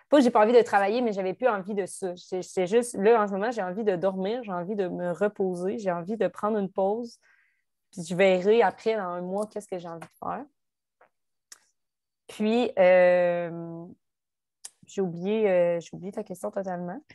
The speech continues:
Mais ensuite, j'ai, j'ai vraiment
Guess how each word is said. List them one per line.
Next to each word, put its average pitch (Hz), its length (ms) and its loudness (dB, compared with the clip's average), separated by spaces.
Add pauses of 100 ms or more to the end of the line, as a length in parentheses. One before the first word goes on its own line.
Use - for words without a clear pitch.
(1500)
Mais 240 580 6 (1040)
ensuite, 226 400 2
j'ai, 220 200 -4
j'ai 233 160 2
vraiment 226 320 4